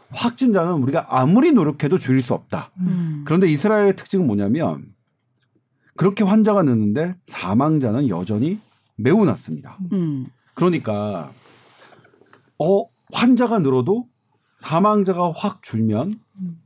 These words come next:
Speaker 1: 어, 그러면 그건 우리가 대처할 수 있는 거죠. 그러니까 뭐 예를 들면 정말로 위급하고 해야 될 게 너무 많고 하는 건 뭐냐면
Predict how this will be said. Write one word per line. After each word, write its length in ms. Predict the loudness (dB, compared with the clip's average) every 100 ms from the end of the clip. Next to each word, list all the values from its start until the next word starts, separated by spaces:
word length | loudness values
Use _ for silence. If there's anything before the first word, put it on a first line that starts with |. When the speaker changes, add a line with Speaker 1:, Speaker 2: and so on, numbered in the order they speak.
| _ _ _ _ _ -6
Speaker 1:
어, 240 | -6 -6
그러면 420 | -4 0 2 2 0
그건 260 | 0 2
우리가 540 | 2 0 2 2 2 0
대처할 400 | -2 0 -2 -2
수 100 | -4
있는 120 | -6
거죠. 120 | -4
그러니까 220 | -4 -4 -4
뭐 100 | -4
예를 260 | 0 0 0
들면 420 | -2 -2 -4 -6 -14 _ _ _ _ _ _
정말로 840 | -10 -2 2 2 2 2 2 0 -2 _
위급하고 760 | -6 -2 0 -2 -2 -4 -2 -4
해야 240 | -2 -2
될 160 | -2 -4
게 120 | -4 -6 -2
너무 500 | 0 0 -4 -4 0
많고 460 | 2 2 -2 -2
하는 160 | -2 0
건 200 | 0 0
뭐냐면 460 | -2 -2 -2 -4